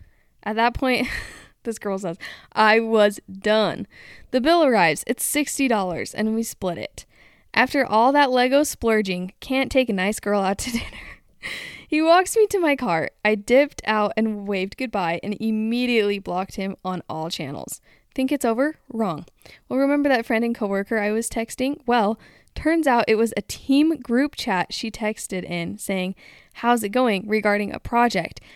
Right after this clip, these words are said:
And I told my <laughs> entire team about every single detail of her date. So when I showed up to work, there was a Hurley tee on my chair and a red wig on my desk.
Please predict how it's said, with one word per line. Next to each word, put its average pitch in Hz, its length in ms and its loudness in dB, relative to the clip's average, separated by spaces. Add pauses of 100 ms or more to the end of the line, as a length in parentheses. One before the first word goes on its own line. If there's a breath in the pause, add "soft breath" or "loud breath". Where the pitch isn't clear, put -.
(120)
And 220 140 0
I 226 80 4
told 240 240 0
my 240 120 0
<laughs> 233 140 2
entire 302 520 2
team 247 380 -2
about 208 280 -2 (100)
every 262 360 4
single 269 400 2
detail 214 640 -2 (120)
of 208 200 -4
her 285 80 -4
date. 180 340 -4 (400 loud breath)
So - 160 2
when 277 160 4
I 277 120 6
showed 285 300 4
up 339 120 4
to 370 140 0
work, 240 420 0
there 247 160 0
was 240 240 2
a 220 160 0
Hurley 269 440 0
tee 240 520 -2
on 214 240 0
my 277 160 0
chair 196 500 -2 (100)
and 214 220 -2
a 226 80 0
red 233 640 6
wig 254 540 4
on 240 240 0
my 233 160 2
desk. - 720 -8